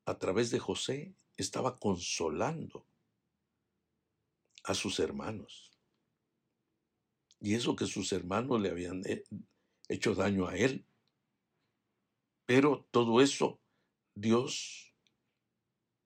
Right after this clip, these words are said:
lo había permitido, pero era para que José fuera a Egipto y en Egipto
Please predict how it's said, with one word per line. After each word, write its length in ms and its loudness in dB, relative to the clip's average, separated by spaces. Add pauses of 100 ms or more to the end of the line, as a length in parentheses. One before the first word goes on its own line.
(380)
lo 100 -2
había 300 2
permitido, 800 0 (1900)
pero 160 4
era 220 0
para 260 -2
que 120 -8
José 400 -4
fuera 280 -2
a 60 0
Egipto 580 -4 (580)
y 100 2
en 100 4
Egipto 640 -2